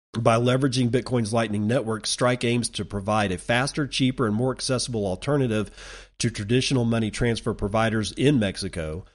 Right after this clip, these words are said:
With Send Globally, users will be able to enjoy instant payments to a Mexican bank account without added transaction fees. Uh, to facilitate these transfers, dollars are converted into Bitcoin, which is sent via the Lightning Network to a third-party partner.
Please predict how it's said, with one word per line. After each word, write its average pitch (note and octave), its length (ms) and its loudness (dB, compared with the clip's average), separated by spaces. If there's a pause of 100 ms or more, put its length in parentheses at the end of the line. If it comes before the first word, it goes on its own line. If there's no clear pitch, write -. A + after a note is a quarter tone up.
(240)
With A#2 240 4
Send A2+ 360 4
Globally, G#2+ 500 2
users A#2+ 400 0
will A2 60 -4
be A2 140 -2
able A2 220 -2
to A2+ 160 -2
enjoy G#2+ 340 0
instant B2+ 440 -2
payments B2+ 420 2
to G#2+ 140 -2
a F#2+ 40 0
Mexican G#2 440 -2
bank B2 240 -2
account G2 400 -4
without G#2 500 0
added B2 280 -2
transaction A#2 580 -2
fees. G#2 400 -2 (500)
Uh, A2+ 360 0
to A#2 120 -2
facilitate B2 640 2
these A2+ 160 -2
transfers, B2+ 560 0
dollars A#2+ 480 2
are G#2+ 160 -6
converted A2 460 -2
into F#2 180 -2
Bitcoin, A2+ 600 0
which C3 240 0
is B2+ 100 0
sent C3+ 300 2
via B2+ 240 2
the A#2+ 80 -2
Lightning B2+ 400 2
Network B2 340 0
to B2 140 0
a G#2 60 -2
third-party C#3 600 4
partner. G#2+ 540 -4